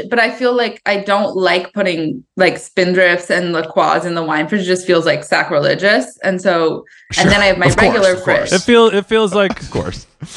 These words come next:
Speaker 3: that feels like something you'd have i-, if you were, like, a gamer.
Speaker 1: Yeah, you wanna have, like, a beverage fridge.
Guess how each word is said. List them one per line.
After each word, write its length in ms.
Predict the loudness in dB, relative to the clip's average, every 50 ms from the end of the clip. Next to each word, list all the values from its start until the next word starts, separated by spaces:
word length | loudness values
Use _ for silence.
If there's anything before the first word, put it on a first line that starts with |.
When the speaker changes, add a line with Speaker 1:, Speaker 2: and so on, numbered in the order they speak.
| -12 -4
Speaker 3:
that 120 | -2 -2 0
feels 220 | 2 2 2 2
like 120 | 0 -2 -2
something 280 | -2 -4 -2 -2 -2
you'd 160 | -2 -2 -2
have 280 | 0 0 0 0 0 0
i-, 40 | -2
if 260 | -4 -4 -4 -4 -2
you 140 | 0 2 2
were, 80 | 2
like, 160 | 0 0 -2 -4
a 80 | -6
gamer. 600 | -6 -6 -4 -4 -2 -2 0 -2 -2 -2 -6 -10 _ _ -2
Speaker 1:
Yeah, 380 | 0 2 2 2 0 0 -2 -4
you 280 | -2 0 2 4 4
wanna 300 | 4 4 4 2 2 2
have, 140 | 2 2 2
like, 160 | 2 2 2
a 80 | 0 -2
beverage 480 | 0 0 0 0 -2 -4 -6 -6 -6
fridge. 320 | -4 -2 -2 -2 -2 -4